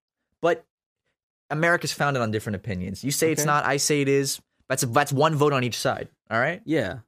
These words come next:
Speaker 2: I wish we could set up phone lines like that. They'd be ringing off the hook.
Speaker 1: Oh my God. And people can give their opinion, like, live on the
Speaker 2: It's
Speaker 1: podcast.
Speaker 2: off the hook.
Speaker 1: Off the hook, yeah.
Speaker 2: What does it mean when something was cool and they were like, "That's off the hook"?
Speaker 1: I guess 'cause it's so cool.
Speaker 2: 'Cause it's fly. It flew off the hook.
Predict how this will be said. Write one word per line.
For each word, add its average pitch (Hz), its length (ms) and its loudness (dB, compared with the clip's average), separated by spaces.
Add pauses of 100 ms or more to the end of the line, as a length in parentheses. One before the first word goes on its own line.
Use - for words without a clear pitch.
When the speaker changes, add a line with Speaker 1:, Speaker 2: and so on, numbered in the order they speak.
(120)
Speaker 2:
I 117 60 -10
wish 120 260 -2
we 127 140 0
could 101 320 -6
set - 180 -4
up 95 180 -6
phone 98 220 -4
lines 95 260 -6
like 92 200 -10
that. 95 360 -8
They'd 117 200 -2
be 120 100 2
ringing 110 340 0
off 110 220 -4
the 98 140 -6
hook. 127 280 -4 (140)
Speaker 1:
Oh 135 100 -2
my 113 160 0
God. 113 320 4
And 101 80 -4
people 123 160 0
can 120 60 -2
give 117 140 0
their 120 100 4
opinion, 113 420 -2
like, 98 160 -2
live 104 240 0
on 110 80 -2
the 104 60 -4
Speaker 2:
It's - 100 -8
Speaker 1:
podcast. 98 280 -4
Speaker 2:
off 120 240 -4
the 104 100 -6
hook. - 540 -16
Speaker 1:
Off 120 260 -2
the 117 60 -14
hook, 104 220 -8
yeah. 95 140 -6
Speaker 2:
What 131 60 0
does 160 140 0
it 170 40 0
mean 143 220 2
when 120 100 -2
something 113 320 -4
was 90 160 -4
cool - 220 -12
and 82 80 -12
they 67 80 -14
were 58 80 -16
like, 82 160 -18
"That's 202 260 0
off 170 280 2
the - 140 -4
hook"? - 680 2 (400)
Speaker 1:
I 131 80 2
guess 165 300 2
'cause 139 160 0
it's 123 140 0
so 180 260 4
cool. 135 420 4
Speaker 2:
'Cause 143 140 2
it's 127 180 0
fly. 131 640 0
It 127 140 -8
flew 165 340 4
off 131 240 2
the 107 100 -2
hook. 160 300 0